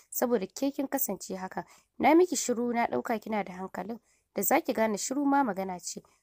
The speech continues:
a wajen mai hankali, sai kuma kika nuna min wace ke, wace ce ke. Kin zo kina haushi sai dai har yanzu kin kasa tsayawa ki yi magana.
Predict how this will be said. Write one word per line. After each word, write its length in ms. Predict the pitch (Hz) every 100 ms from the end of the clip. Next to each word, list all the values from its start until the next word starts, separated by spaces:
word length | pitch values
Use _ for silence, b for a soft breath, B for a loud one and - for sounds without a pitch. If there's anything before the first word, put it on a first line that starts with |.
| _
a 80 | -
wajen 260 | 226 302
mai 120 | 302 196
hankali, 440 | 185 185 185 170 b b
sai 220 | - -
kuma 200 | 262 277
kika 220 | 269 294 208
nuna 420 | 202 302 294 202
min 180 | 185 185
wace 320 | 170 - -
ke, 240 | 170 - - -
wace 340 | 180 - 269
ce 200 | 269 202
ke. 200 | 175 180 160 _ _ _ _ _ _ _ - - b b _
Kin 140 | 285 294
zo 160 | 320
kina 340 | 320 339 254 190 -
haushi 340 | 208 220 -
sai 300 | 185 - 269
dai 200 | 262 269
har 160 | 269 294
yanzu 280 | 285 185 185 -
kin 180 | 269
kasa 340 | 277 277 277 190
tsayawa 460 | - 190 175 175 - b b _
ki 120 | -
yi 100 | 226
magana. 440 | 285 196 185 185